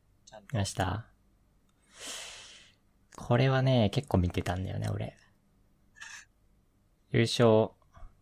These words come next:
Speaker 2: ツンドラ e スポーツ。あんま知らない。
Speaker 1: ツンドラ e スポーツ。
Speaker 2: <laughs>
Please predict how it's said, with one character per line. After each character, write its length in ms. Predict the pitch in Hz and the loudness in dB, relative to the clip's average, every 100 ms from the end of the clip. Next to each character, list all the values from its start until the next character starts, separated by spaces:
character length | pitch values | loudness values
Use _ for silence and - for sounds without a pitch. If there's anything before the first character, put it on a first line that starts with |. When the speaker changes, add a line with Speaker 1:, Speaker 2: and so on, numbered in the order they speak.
| _ _ _ _ _ - | _ _ _ _ _ -6
Speaker 2:
ツ 120 | - | 2
ン 160 | 104 98 | 4 6
ド 120 | 104 | 8
ラ 180 | 101 98 | 8 8
e 120 | 98 | 4
ス 120 | - | 2
ポ 140 | 101 87 | 4 2
ー 60 | |
ツ。 300 | - 120 - - _ _ _ _ - | 0 -10 -10 -18 _ _ _ _ -6
あ 100 | 95 | -2
ん 60 | - | 2
ま 80 | 98 | 2
知 160 | - 104 | 2 0
ら 140 | 92 | 2
な 100 | 90 | 0
い。 40 | |
Speaker 1:
ツ 60 | 90 | -2
ン 20 | |
ド 60 | - | -4
ラ 60 | - | -12
e 40 | |
ス 100 | - | -18
ポ 420 | - - - - | -20 -10 4 6
ー 100 | 139 | 6
ツ。 80 | |
Speaker 2:
<laughs> 0 | - | 2